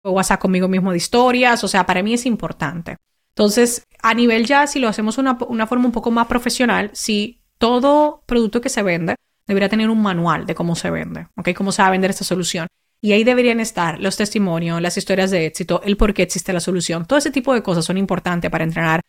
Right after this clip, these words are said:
a una persona en ventas. Por eso yo n-, muchas veces tengo buenos vendedores que nunca han vendido nada en la vida, pero son personas muy buenas escuchando, son personas abiertas al entrenamiento y son personas que se estudian lo que van a vender. Entonces resultan ser de mis mejores vendedores.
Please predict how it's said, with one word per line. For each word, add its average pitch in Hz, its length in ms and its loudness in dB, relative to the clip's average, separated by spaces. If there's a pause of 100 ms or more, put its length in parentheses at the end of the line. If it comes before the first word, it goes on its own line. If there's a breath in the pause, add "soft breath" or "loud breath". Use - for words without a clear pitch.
(280)
a 196 80 0
una 185 160 4
persona 175 300 0
en 160 120 0
ventas. 170 440 -2 (280)
Por 220 160 2
eso 285 580 2
yo 226 200 0
n-, 220 320 -2
muchas 247 360 2
veces 240 260 0
tengo 254 200 0
buenos 208 260 0
vendedores 226 480 2
que 240 100 0
nunca 285 420 4
han 247 140 2
vendido 233 420 2
nada 208 400 0
en 196 120 0
la 185 80 0
vida, 180 340 -4 (540)
pero 202 160 4
son 214 220 2
personas 226 460 2
muy 254 200 4
buenas 247 260 2
escuchando, 196 580 -2 (320)
son 220 160 2
personas 220 560 0
abiertas 202 380 2
al 254 80 0
entrenamiento 185 560 -2
y 190 40 -2
son 185 160 -2
personas 202 300 0
que 202 100 -4
se 180 100 -4
estudian 175 440 -2
lo 165 80 -4
que - 80 -6
van 170 160 0
a 165 40 0
vender. 165 320 -4
Entonces 202 300 0
resultan 254 480 0
ser 247 220 0
de 254 80 2
mis 190 160 0
mejores 175 380 0
vendedores. 175 600 -2